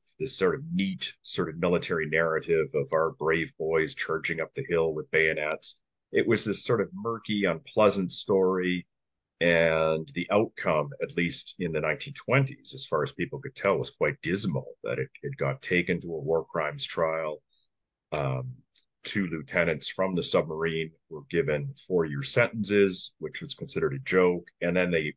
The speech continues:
were busted out of jail by their comrades. So that was even worse. So it, it was regarded as, like, a humiliation, really. And, you know, a terrible tragedy, but, you know, we didn't really, um, gain anything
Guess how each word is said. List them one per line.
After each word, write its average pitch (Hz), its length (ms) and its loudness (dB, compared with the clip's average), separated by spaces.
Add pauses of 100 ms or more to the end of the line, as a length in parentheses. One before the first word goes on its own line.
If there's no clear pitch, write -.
were 76 260 -4 (380)
busted 85 340 0
out 80 120 6
of 71 120 -4
jail 82 300 4
by 71 180 0
their 69 100 -4
comrades. 87 460 2 (160)
So - 260 -2
that 76 180 2
was 76 200 -10
even 67 240 -6
worse. 87 440 2 (600)
So 113 320 8
it, 113 240 6
it 147 200 6
was 139 220 6
regarded 135 480 8
as, 101 240 2
like, 90 300 4 (640)
a - 80 -4
humiliation, 82 840 0 (120)
really. - 960 -6
And, 76 260 0
you 95 120 2
know, 80 100 4
a 80 40 0
terrible 131 360 6
tragedy, 95 640 4 (500)
but, 82 200 6 (280)
you 87 120 -2
know, 76 400 -4
we 87 80 -4
didn't 85 240 0
really, 78 600 2
um, 69 520 -2 (220)
gain 80 320 2
anything 71 360 -2